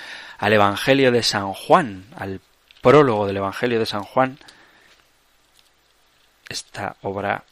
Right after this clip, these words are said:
profundísima y bellísima, que dice así en el versículo dieciocho. Dice:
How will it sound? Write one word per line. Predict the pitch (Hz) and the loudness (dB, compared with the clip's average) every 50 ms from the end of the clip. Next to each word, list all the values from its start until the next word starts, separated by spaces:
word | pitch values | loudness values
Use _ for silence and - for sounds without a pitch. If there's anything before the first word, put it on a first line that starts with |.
| _ _ - | _ _ -6
profundísima | - 113 - - 123 117 113 113 123 117 - - - 110 107 107 107 - _ _ - | -4 -4 -4 -6 -10 -10 -10 -8 -6 -4 -4 -4 -4 -6 -8 -10 -10 -12 _ _ -12
y | - 110 | -10 -8
bellísima, | 101 101 98 107 92 - - - 131 113 110 110 113 - _ _ _ _ _ _ _ _ _ _ _ _ _ _ _ _ _ _ _ _ _ _ - - - - - - - - - - - - - _ _ _ - _ _ | -8 -8 -10 -10 -10 -8 -8 -6 -6 -6 -8 -10 -12 -12 _ _ _ _ _ _ _ _ _ _ _ _ _ _ _ _ _ _ _ _ _ _ -20 -20 -20 -20 -20 -20 -20 -20 -20 -20 -20 -20 -20 _ _ _ -20 _ _
que | - 120 | -2 0
dice | 110 117 120 - - 123 117 - - _ _ _ - | 0 0 0 -2 0 0 0 0 0 _ _ _ -8
así | - - - - 139 135 - _ _ _ _ _ _ _ _ _ - - | -6 -4 -4 -4 -6 -8 -10 _ _ _ _ _ _ _ _ _ -14 -10
en | 104 104 | -8 -6
el | 104 104 98 | -6 -6 -6
versículo | 107 104 98 104 - - 123 113 - - 113 113 113 107 - _ _ _ _ - | -6 -6 -4 -2 -2 -2 -2 -4 -6 -6 -4 -4 -4 -4 -6 _ _ _ _ -20
dieciocho. | 110 113 113 113 117 120 120 - - 117 110 113 117 - - - - - - _ _ - - - - - - - - - - - - - _ - - _ _ _ _ _ _ _ _ - - _ - - - - _ _ _ - - - - - - _ _ _ _ - | -14 -10 -6 -4 -4 -4 -4 -6 -8 -6 -4 -2 -2 -4 -4 -8 -10 -10 -14 _ _ -20 -20 -20 -20 -20 -20 -20 -20 -18 -18 -18 -18 -20 _ -20 -20 _ _ _ _ _ _ _ _ -20 -20 _ -20 -20 -20 -20 _ _ _ -20 -20 -20 -20 -20 -20 _ _ _ _ -4
Dice: | 131 113 - - 127 113 - - | -4 -2 -2 -2 -4 -6 -6 -6